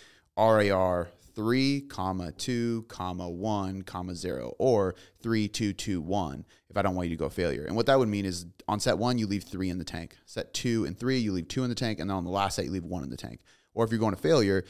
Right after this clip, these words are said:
it would be a zero at the end, and that means you're taking the last set to failure. The reason I like doing this is because as the sets prolong, you are gonna get closer and closer to failure. Because if you do a two R I R the whole time and you realize on your fourth set that you probably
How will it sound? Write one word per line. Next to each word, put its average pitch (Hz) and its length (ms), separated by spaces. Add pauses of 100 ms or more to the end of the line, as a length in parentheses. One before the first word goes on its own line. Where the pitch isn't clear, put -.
(500)
it 117 60
would 117 120
be 107 80
a 98 40
zero 104 240
at 85 100
the 90 60
end, 87 140
and 87 80
that 90 60
means 95 120
you're 90 80
taking 90 200
the 85 60
last 90 200
set - 140
to - 60
failure. 58 320 (580)
The 120 100
reason 170 260
I 151 60
like 113 200
doing 123 220
this 101 160
is 95 100
because 101 360
as 104 260
the 107 80
sets 104 240
prolong, 98 800
you 98 240
are 107 60
gonna 98 180
get 95 180
closer 104 300
and 95 80
closer - 260
to - 60
failure. 69 280
Because - 320
if 110 240
you 143 200
do 120 400
a 101 120
two 135 200
R 104 140
I - 20
R 98 160
the 90 60
whole 98 140
time 107 320
and 98 80
you 92 80
realize 98 360
on 92 80
your 90 100
fourth 101 260
set 98 280
that 95 180
you 95 100
probably 95 640